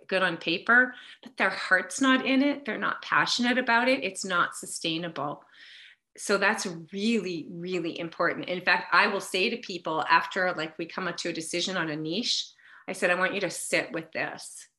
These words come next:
And on our next call, you'll let me know, are you still as excited about it as you are in this moment?" Don't go to your head, just listen into your heart. Because it might sound great, but I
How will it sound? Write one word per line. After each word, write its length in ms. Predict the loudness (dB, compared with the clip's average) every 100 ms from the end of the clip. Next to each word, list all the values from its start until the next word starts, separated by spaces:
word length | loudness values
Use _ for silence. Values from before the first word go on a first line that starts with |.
| _ _ _ _ _
And 140 | 0
on 100 | 2
our 100 | 2
next 360 | 2 0 -2 -4
call, 520 | 2 2 2 -2 -8 _ -4
you'll 140 | 0
let 160 | 0 0
me 100 | -2
know, 380 | -2 -2 0 0
are 80 | 0
you 140 | 0
still 600 | -4 -2 0 0 -4 -8 -8
as 180 | -6
excited 680 | -6 -8 0 2 4 2 -2
about 300 | -2 -4 -4
it 140 | -4 -2
as 260 | 0 0 -4
you 140 | -4
are 200 | -4 -4
in 240 | -4 -4 -4
this 220 | -4 -6
moment?" 340 | -4 -2 -2 -4 -16 -2
Don't 220 | 0 0
go 140 | 2 2
to 40 |
your 140 | 2
head, 460 | 2 2 2 2 -6 _
just 240 | -6 -4
listen 320 | -6 -6 -4 -4
into 260 | -4 -4
your 100 | -6
heart. 380 | 0 0 0 -6 _ -20 -20 -20 -20 _ _ _
Because 480 | -6 -2 2 2 0 -8 _ _
it 100 | 0
might 320 | 4 2 0
sound 320 | 2 4 6 4
great, 420 | 2 2 -2 -8 -16
but 100 | -14 -10
I 160 | -10